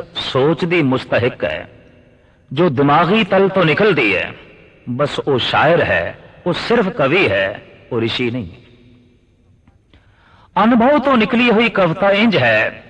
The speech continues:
ਜੈਸੇ ਝਰਨੇ ਦਾ ਨਿਕਲਿਆ ਹੋਇਆ ਜਲ ਨਿਰਮਲ ਹੁੰਦਾ ਹੈ,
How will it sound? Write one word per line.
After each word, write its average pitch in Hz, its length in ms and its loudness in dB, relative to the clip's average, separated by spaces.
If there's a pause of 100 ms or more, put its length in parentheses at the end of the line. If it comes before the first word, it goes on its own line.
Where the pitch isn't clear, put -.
(160)
ਜੈਸੇ 147 360 0
ਝਰਨੇ 139 480 0
ਦਾ 143 160 0
ਨਿਕਲਿਆ 123 400 0
ਹੋਇਆ 98 220 2
ਜਲ 90 460 -4 (200)
ਨਿਰਮਲ 127 360 0
ਹੁੰਦਾ 82 280 -10
ਹੈ, - 100 -16